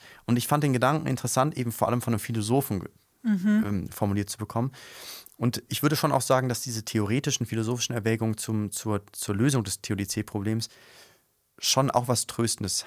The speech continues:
Speaker 1: haben können. Ich glaube nicht für jeden Menschen gleichermaßen. Gott hat uns ja nicht, äh, alle gleich geschaffen, sondern die einen sind halt irgendwie kognitiv zugänglicher als andere, andere dafür vielleicht emotionaler.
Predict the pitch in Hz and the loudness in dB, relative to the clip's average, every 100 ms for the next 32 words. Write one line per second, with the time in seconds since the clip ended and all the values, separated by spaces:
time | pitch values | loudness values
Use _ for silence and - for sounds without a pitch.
0 | - 101 104 101 95 95 - _ _ _ | -2 2 2 2 -2 -4 -10 _ _ _
1 | _ - - 101 117 170 247 - _ _ | _ -14 -2 2 4 4 2 -6 _ _
2 | _ _ _ _ _ - 156 156 156 143 | _ _ _ _ _ 0 0 2 2 2
3 | 127 135 120 117 120 104 101 107 113 139 | 2 2 4 2 2 2 2 2 2 2
4 | 135 120 117 120 110 113 110 - - 107 | 2 2 2 0 -2 0 -2 -2 -4 0
5 | - 104 107 104 123 107 - 113 - 117 | 2 0 2 2 2 -2 0 0 0 -2
6 | 110 107 104 - - - 104 110 110 110 | 2 2 0 -4 -4 0 0 0 -2 -2
7 | - 110 104 113 107 101 - - 117 110 | -2 -4 -4 -2 -2 -4 -8 -8 -2 0
8 | 101 90 90 127 156 135 107 107 104 101 | 0 -2 -2 0 2 2 2 0 -2 -4
9 | 104 - 101 110 101 - 127 135 | -6 -6 -4 -2 -4 0 0 0